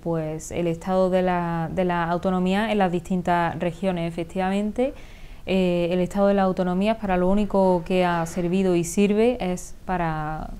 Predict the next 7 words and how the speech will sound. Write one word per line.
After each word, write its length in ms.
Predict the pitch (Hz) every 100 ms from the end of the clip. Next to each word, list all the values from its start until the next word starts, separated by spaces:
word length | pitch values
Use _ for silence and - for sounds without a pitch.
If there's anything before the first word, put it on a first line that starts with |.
| -
crear, 480 | 185 185 196 190 180 - - - -
eh, 640 | 196 190 185 175 170 170
desigualdades, 880 | 175 175 185 175 175 202 247 269 285
crear 260 | - 190 180
españoles 580 | 180 185 185 180 175
de 320 | 170 175 170 165
primera 680 | 185 180 196 190 185 175 170